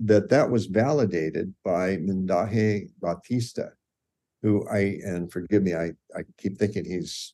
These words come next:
from Guatemala, but he's indigenous. And I interviewed him for my podcast, and he talked about the ancestors going way, way back. And I went, "Validation, okay, for what was given to me to, uh, create these cards." So I'm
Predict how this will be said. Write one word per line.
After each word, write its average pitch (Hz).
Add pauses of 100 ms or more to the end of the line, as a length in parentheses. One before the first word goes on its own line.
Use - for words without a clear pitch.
from 90
Guatemala, 85
but 80 (180)
he's 98
indigenous. 98
And 87 (340)
I 90
interviewed 92
him 139
for 95
my 110
podcast, 82
and 90
he 113
talked 110
about 101
the 95
ancestors 95
going 87
way, 85
way 80
back. 98
And 78
I 80
went, 78 (180)
"Validation, 123 (100)
okay, 78
for 95
what 92
was 87
given 95
to 87
me 85 (600)
to, 90
uh, 85
create 95
these 82
cards." 95 (260)
So -
I'm 123